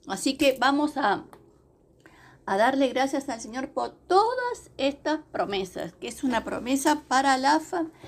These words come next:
para las personas, pero también para las familias. Las familias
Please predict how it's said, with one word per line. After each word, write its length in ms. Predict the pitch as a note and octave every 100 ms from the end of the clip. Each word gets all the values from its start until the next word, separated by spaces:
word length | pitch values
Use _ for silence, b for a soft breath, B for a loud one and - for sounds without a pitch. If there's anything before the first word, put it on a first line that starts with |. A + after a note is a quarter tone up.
| B B B
para 220 | A3+ G#3
las 180 | G#3 D#4
personas, 640 | E4 D4 C4+ D#4 D#4 E4 D#4
pero 160 | -
también 360 | - G3+ A#3 B3+
para 260 | - A3 G3+
las 260 | C4 D#4
familias. 800 | - C#4+ C4+ G#3+ G3 G3+ G3+ - -
Las 240 | A#3 A3
familias 760 | - A#3 C4 C#4 D4+ D#4 D4+